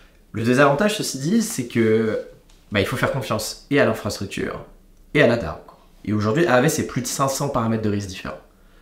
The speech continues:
C'est-à-dire que il y a cinq cents paramètres où s'il y a une, une mauvaise configuration de ces paramètres, potentiellement, il y a l'entièreté du capital qui est à risque.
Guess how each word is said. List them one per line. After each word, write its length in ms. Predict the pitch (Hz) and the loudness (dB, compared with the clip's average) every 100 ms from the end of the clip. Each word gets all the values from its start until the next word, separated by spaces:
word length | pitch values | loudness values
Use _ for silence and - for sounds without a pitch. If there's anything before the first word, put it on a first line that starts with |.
| _ | _
C'est-à-dire 360 | 104 107 110 | -2 0 0
que 260 | - 107 - - - _ - | 0 0 -2 -12 -20 _ 0
il 60 | |
y 60 | 117 | 4
a 140 | 101 - | 4 2
cinq 260 | - 156 | 2 2
cents 220 | 151 139 | 2 0
paramètres 500 | 131 127 123 139 - - | 0 0 2 0 -2 -6
où 100 | 117 | -6
s'il 220 | 110 - | -4 0
y 20 | 127 | 2
a 60 | |
une, 340 | 110 92 98 104 - | 2 -2 -4 -8 -6
une 160 | 104 101 | -4 2
mauvaise 300 | 120 131 143 | 4 4 4
configuration 480 | 135 120 123 123 117 | 0 0 0 0 -2
de 60 | |
ces 100 | 113 | -4
paramètres, 320 | 107 110 135 | -2 -2 -2
potentiellement, 500 | - 117 - 113 120 | -2 -2 -2 -2 0
il 60 | 120 | 0
y 40 | |
a 20 | 101 | 0
l'entièreté 380 | 110 113 - | -2 -4 -4
du 120 | 117 98 | -4 -2
capital 400 | 113 101 107 104 | -2 -2 -4 -4
qui 100 | 107 | -8
est 40 | |
à 60 | - | -10
risque. 280 | - - | -14 -20